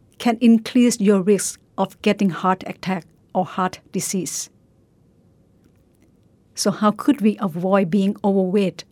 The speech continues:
or obese? Unlock the Science editor and producer,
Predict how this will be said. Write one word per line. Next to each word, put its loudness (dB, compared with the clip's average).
or -2
obese? -4
Unlock 4
the 4
Science 2
editor 2
and 0
producer, -2